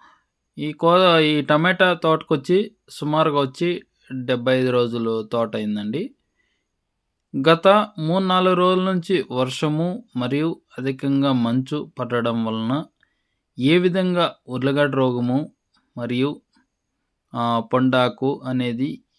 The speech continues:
ఎక్కువ వస్తుంది. ఇప్పుడు మనము గమనిస్తాండేది చూడండి.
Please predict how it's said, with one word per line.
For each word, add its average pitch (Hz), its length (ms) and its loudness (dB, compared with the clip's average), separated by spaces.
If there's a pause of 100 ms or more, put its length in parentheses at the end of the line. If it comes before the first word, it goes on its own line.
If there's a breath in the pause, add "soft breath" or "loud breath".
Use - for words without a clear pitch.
(400)
ఎక్కువ 151 300 -2
వస్తుంది. 123 520 -2
ఇప్పుడు 131 500 -6
మనము 117 540 -4
గమనిస్తాండేది 120 1000 -2 (400)
చూడండి. 123 420 -2